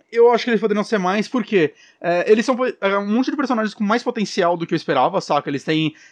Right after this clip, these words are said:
carisma, ele tem uma backstory legal, só que eu sinto que tá muito fragmentado no jogo,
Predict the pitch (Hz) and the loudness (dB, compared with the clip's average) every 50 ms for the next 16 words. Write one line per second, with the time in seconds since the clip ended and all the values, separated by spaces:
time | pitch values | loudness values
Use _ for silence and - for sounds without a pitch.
0 | _ _ - 143 135 143 180 214 208 180 170 160 156 156 156 - 170 165 170 170 | _ _ -2 -2 -2 0 0 0 0 0 -2 -2 -2 -2 -2 -2 -2 -2 -2 -2
1 | 165 165 160 160 170 170 165 160 156 156 156 151 151 151 147 143 135 127 156 180 | -2 -2 -2 -4 -6 -8 -8 -8 -4 -4 -2 -2 -2 -4 -6 -8 -8 -6 -6 -6
2 | 180 - - - 175 165 165 165 160 151 147 - 151 143 143 135 120 131 131 151 | -6 -6 -6 -2 0 2 2 2 0 -2 -4 -4 -2 -2 -2 0 0 2 2 4
3 | 180 190 190 185 175 - _ _ - - - - - _ _ - - - - 208 | 4 2 2 0 -4 -8 _ _ -20 -20 -20 -20 -20 _ _ -16 -14 -6 0 2
4 | 185 185 185 _ - 208 208 208 208 208 214 208 208 208 208 208 208 208 208 208 | 2 2 2 _ -6 -2 -2 0 0 -2 -2 -2 -4 -4 -4 -4 -4 -4 -4 -6
5 | 208 - - _ _ _ _ _ - - - - _ _ _ _ - 208 202 - | -6 -8 -12 _ _ _ _ _ -20 -20 -20 -20 _ _ _ _ 0 0 0 0
6 | - - 233 226 - - - 240 214 202 226 - - 262 233 208 220 208 208 190 | 0 -2 -2 -2 -4 -4 -2 -2 0 0 0 -4 -2 -4 -2 -2 -2 -2 -2 -4
7 | 175 - 190 185 165 180 165 156 127 147 160 175 190 190 185 196 190 | -2 0 -2 -2 0 -2 -4 -4 -2 0 0 2 2 0 -2 -4 -6